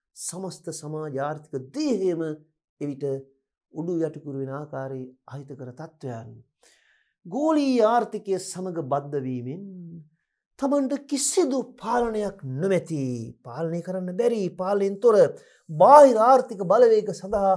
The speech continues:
තම ආර්ථිකයන් විවෘත කර ගැනීමට සංවර්ධනය වන රටවලට සිදු වෙනවා.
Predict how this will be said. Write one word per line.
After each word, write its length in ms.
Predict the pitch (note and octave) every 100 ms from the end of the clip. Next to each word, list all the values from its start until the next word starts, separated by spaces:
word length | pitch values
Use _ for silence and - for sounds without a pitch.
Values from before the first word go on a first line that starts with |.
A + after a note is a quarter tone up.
| - - _ -
තම 160 | C4 C4
ආර්ථිකයන් 640 | C#4+ B3+ A3+ F#3 G#3 F#3+ C#3+
විවෘත 400 | F3+ D#4 C#4+ A#3+
කර 180 | G3+ F#3+
ගැනීමට 500 | F#3+ F#3 F3+ E3+ F3 D#3+ D#3+ _ _ _
සංවර්ධනය 800 | - A#2+ E3 G#3 F#3+ F3+ E3 E3 D#3
වන 240 | C#3 B3
රටවලට 540 | B3 G3+ F#3+ E3+ D#3 E3 D#3
සිදු 280 | D3+ D3+ D3
වෙනවා. 400 | C#3+ C3+ C3